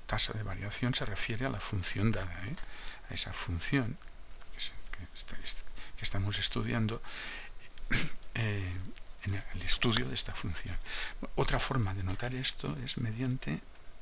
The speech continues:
la F, la, la F, la letra de la función, con una prima ahí arriba, F prima, se, se lee,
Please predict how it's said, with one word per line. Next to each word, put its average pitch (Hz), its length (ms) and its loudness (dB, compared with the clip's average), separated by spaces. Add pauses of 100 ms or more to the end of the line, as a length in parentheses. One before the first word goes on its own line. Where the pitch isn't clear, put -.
(240)
la 95 140 0
F, - 340 0
la, 101 240 -4 (920)
la 90 100 -6
F, 113 160 -2
la 107 120 0
letra 92 300 0
de 113 80 0
la 120 100 0
función, 147 440 0 (540)
con 107 140 4
una 113 280 4 (520)
prima 139 340 4 (320)
ahí 98 220 -6
arriba, 117 360 -2 (1700)
F - 300 2
prima, 113 400 4
se, - 160 -4 (180)
se 107 180 2
lee, 117 280 -2